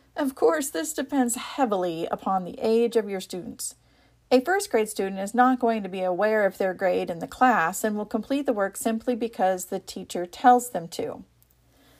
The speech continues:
A sixth grader, however, has already figured out that if it is not for a grade, he or she may not really have to do it, or do their best on it at least.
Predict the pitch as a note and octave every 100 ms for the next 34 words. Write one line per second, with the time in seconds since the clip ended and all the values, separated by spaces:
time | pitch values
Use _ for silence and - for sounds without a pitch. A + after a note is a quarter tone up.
0 | _ - C4+ - - C#4 - - - B3+
1 | B3 A#3 A#3 - G#3 G3 F#3 F3 F#3+ A#3
2 | A3+ - - C#4+ D#4 D4+ C#4+ C4+ A#3+ A3
3 | G3+ F#3+ G3 F#3 F#3 - F#3 F#3+ F#3 F3+
4 | G#3+ D4 F#4 - D4+ D4 G#3 F#3+ G3 F#3+
5 | - - - _ _ C#4 C#4 C4+ - A#3
6 | A3 G#3 G3+ A3+ A3 G#3 G3+ G3+ F3+ F#3+
7 | G3 G3 G#3 D#3 D3 D3 G#3+ A3 D#4+ A#3+
8 | - - - _ _ D4+ D4+ D4+ C4+ G#3+
9 | G#3 F3+ F3 G3+ F#3 - - - - -
10 | - - - -